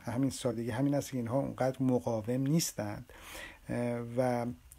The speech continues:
بعدم ویروس‌های عجیب و غریبی نیستند. شما از همین خانواده در واقع ویروس‌های سرماخوردگی رو دارید که خدا می‌دونه قرن‌هاست با انسان‌ها هستند و در انسان‌ها،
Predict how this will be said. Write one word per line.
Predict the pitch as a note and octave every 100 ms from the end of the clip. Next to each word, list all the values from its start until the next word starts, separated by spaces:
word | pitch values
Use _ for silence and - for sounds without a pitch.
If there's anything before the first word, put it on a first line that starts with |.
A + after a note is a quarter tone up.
| -
بعدم | D3 D#3 E3+ D#3
ویروس‌های | C#3 C3 - D#3+ E3+
عجیب | - A#2 B2 A#2
و |
غریبی | A2+ A2+ C#3+ C#3+
نیستند. | C#3 D3 - B2+ A#2 A2
شما | - B2
از | A#2 -
همین | C#3+ D3+
خانواده | C#3 - B2 A#2 A2 B2+
در | C3 A#2
واقع | A2 G#2+ C3
ویروس‌های | A#2+ A2+ A2 - B2+
سرماخوردگی | - A#2+ A2+ A2 - A#2 A2 A2+
رو | E3
دارید | C#3 B2 A#2+ A#2+ - - - - -
که | C3+ C#3+ C#3+ C#3 C3+ C3+ - - C3
خدا | - C3+ D3
می‌دونه | D3+ C3+ C3 B2+
قرن‌هاست | B2+ A2+ A2 A2 B2+ C3+ - - - - - -
با | A#2+ A#2 A2+
انسان‌ها | B2 A#2 - G#2+ A2 A#2+
هستند | G#2 C#3 - D3 C3+ A#2
و |
در | A2 G#2+
انسان‌ها، | A2 - A2 G#2+ A#2 A2+